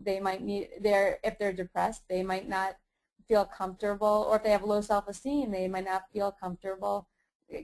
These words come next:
um, interacting with their peers. Um, they might be intimidated. They, they might cry. They, they, again, it goes to withdrawal, but not always. Um, their emotions might lead to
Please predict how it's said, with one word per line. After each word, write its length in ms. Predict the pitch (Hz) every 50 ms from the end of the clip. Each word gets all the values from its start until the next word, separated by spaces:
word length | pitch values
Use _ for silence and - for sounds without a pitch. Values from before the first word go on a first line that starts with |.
| - - 208 - -
um, 200 | 220 208 202 208 -
interacting 680 | 220 214 214 208 202 202 202 202 - - 220 214 208
with 120 | 208 208
their 120 | - 214 208
peers. 640 | - - 277 302 - - - - - - - - - _ _ _ _ _ _ _ _ - -
Um, 480 | 202 202 202 202 196 196 196 196 196 196
they 120 | 202 202
might 340 | 196 202 202 202 196 190 - _ - 202
be 120 | 214 208
intimidated. 840 | 214 220 220 - - 254 262 285 254 202 175 - - - - - -
They, 220 | 202 196 196 190 196 190 - -
they 120 | 208 202 202
might 380 | 202 196 196 196 190 185 - _
cry. 440 | _ - - 190 180 180 180 180 190 196
They, 220 | 208 202 196 196 -
they, 260 | - 202 202 190 - _ - -
again, 340 | 214 202 202 202 208 220 220
it 160 | 214 214 -
goes 220 | 220 226 233 -
to 300 | - 233 208 196 190 175 185
withdrawal, 600 | 196 185 - - - 220 233 240 233 214 208 202
but 180 | - 208 - -
not 180 | 226 226 220 220
always. 600 | 233 247 254 220 - - - - - - - - - -
Um, 520 | 202 202 202 202 202 202 196 196 - - _
their 240 | 220 214 208 208 202
emotions 600 | 202 202 208 208 214 - - 220 214 208 196 190
might 240 | 202 196 196 190 202
lead 240 | 208 202 202 180 - -
to 280 | 214 208 190 190 190